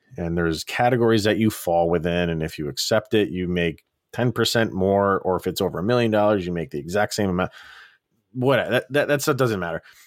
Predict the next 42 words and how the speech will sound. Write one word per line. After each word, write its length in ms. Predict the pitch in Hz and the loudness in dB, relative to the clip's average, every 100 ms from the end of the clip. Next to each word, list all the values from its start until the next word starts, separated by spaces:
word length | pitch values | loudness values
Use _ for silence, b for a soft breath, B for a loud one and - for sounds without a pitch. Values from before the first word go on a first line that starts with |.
| B - | B -12
The, 260 | 104 107 85 | -2 -2 0
the 160 | 101 | -2
bottom 360 | 90 117 123 123 | -2 0 2 2
line 260 | 110 107 | 2 2
is 260 | 101 95 - B B B B _ _ _ | 0 -2 -6 B B B B _ _ _
qualifying 360 | - 110 113 113 | 0 2 2 0
offers 480 | 104 101 104 95 - - | 0 0 0 -2 -6 -4
are 180 | 90 87 | -2 0
one-year 400 | 104 139 135 120 | 0 0 0 0
deals. 460 | 107 107 101 98 - - | 2 2 0 -4 -10 -4
They 120 | 90 | -4
can 160 | 92 | -2
accept 460 | 85 - - 113 - - | -6 -4 -2 -2 -4 -8
or 100 | 92 | -6
not 180 | 87 78 | -4 -6
accept. 380 | - 80 - | -8 -10 -10
If 120 | - - | -14 -10
they 100 | 80 | -2
don't 240 | 113 131 | 0 0
accept, 480 | 120 - 104 - - _ _ _ _ - | 0 0 0 -2 -20 _ _ _ _ -6
then 340 | 110 98 95 | -2 -2 -2
you 120 | 95 | -2
become 420 | 92 98 - 90 101 | -2 -2 -2 -2 0
the 120 | 101 | 0
restricted 500 | 107 - 95 90 90 | 0 -2 -4 -4 -4
free 180 | 92 95 | -2 0
agent 240 | 95 110 | 0 0
that 140 | 104 - | 0 0
you 140 | 123 | 2
were. 240 | 165 113 - _ B B B B - | 2 0 -6 _ B B B B -4
And 380 | 104 101 98 95 | 0 2 2 0
I 60 | 104 | -2
think 240 | - 143 | 0 0
for 100 | 135 | 0
Tyson 320 | - 123 117 | 0 0 2
Jost 440 | 101 104 101 - - b b b - | 2 4 2 -2 -14 b b b -10
and 320 | 90 85 87 | -6 -4 -2
Timmins, 480 | 131 117 113 107 - | 0 0 2 0 -4
I 80 | - | -4
actually 260 | - - 285 | -2 0 0
think 180 | 262 - | -2 -2
for 320 | 185 139 | 0 0